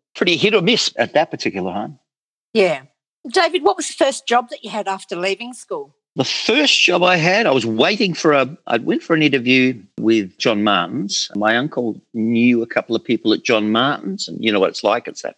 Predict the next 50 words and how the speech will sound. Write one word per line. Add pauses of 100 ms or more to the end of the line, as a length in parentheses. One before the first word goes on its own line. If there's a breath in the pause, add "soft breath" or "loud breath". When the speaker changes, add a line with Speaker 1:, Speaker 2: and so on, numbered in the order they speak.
(120)
Speaker 1:
thing
of,
like,
you're (100)
not
what
you
know,
who
you
know
type
thing.
Speaker 2:
Do
you
know,
because (120)
Speaker 1:
<laughs>
Speaker 2:
my
first
job
was
at
John
Martins.
Speaker 1:
Oh,
really?
Speaker 2:
And
it, (120)
yeah,
and
it
was
because
I
had
a
friend
that
was
working
there. (120)
Speaker 1:
It's
amazing
how
many
people
you
talk
to